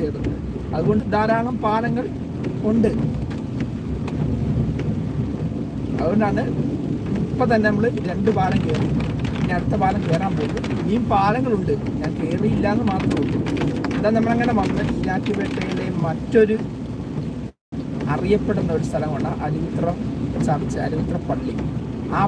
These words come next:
പള്ളിയുടെ നേരെയാണ് നമ്മൾ എത്തുന്നത്. ആ അരുവിത്ര പള്ളിയുടെ ചേർന്നാണ് നമ്മൾ ആദ്യം സ്റ്റാർട്ടിംഗ് പോയിന്റിലേക്ക് എത്തുന്നത്. കണ്ടില്ലേ, നേരെ കാണാം അരുവിത്ര പള്ളി. മഴ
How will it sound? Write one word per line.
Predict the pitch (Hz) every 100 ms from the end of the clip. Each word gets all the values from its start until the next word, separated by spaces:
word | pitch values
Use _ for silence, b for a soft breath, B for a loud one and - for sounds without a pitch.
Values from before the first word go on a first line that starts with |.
| -
പള്ളിയുടെ | 180 185 214 233 240 262 - - - - - - -
നേരെയാണ് | 160 165 - 190 208 170 151 147
നമ്മൾ | 147 165 - - - - - - - - - - - - 156
എത്തുന്നത്. | 156 147 131 - - - - - - - - - -
ആ | 202
അരുവിത്ര | 214 220 247 226
പള്ളിയുടെ | 247 240 233 -
ചേർന്നാണ് | 196 202 240 233 180 - 220 170
നമ്മൾ | - - - - - - - - - - - - 180 196
ആദ്യം | 233 262 240 302 - - - -
സ്റ്റാർട്ടിംഗ് | - - 202 196 226 - 269 220
പോയിന്റിലേക്ക് | 208 220 233 220 -
എത്തുന്നത്. | - - - - -
കണ്ടില്ലേ, | 180 170 160 - 196
നേരെ | 220 254 202
കാണാം | 175 190 - 165
അരുവിത്ര | 165 175 - _ - - -
പള്ളി. | 143 139 - - - - - - - - - - - - -
മഴ | 190